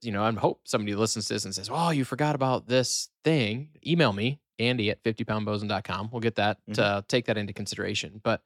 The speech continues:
Speaker 1: hopefully these numbers are, are close enough approximation
Speaker 2: Yeah.
Speaker 1: where they're all real world enough that, you know what? We,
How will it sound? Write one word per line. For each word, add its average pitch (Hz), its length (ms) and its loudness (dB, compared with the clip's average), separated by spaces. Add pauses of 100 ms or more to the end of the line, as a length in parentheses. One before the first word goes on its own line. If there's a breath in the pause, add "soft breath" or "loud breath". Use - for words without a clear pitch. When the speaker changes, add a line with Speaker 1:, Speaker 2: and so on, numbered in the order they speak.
(380)
Speaker 1:
hopefully 175 260 4
these 135 220 4
numbers 117 340 2
are, 104 160 2
are 107 140 2
close - 400 -2
enough 110 200 -2
approximation 107 800 0
Speaker 2:
Yeah. 101 60 -8
Speaker 1:
where 110 340 2 (240)
they're 101 180 2
all 156 140 8
real 135 220 6
world 110 300 4
enough 104 440 -2
that, 120 240 4 (420)
you - 100 -4
know 139 100 6
what? 151 320 6
We, - 320 -8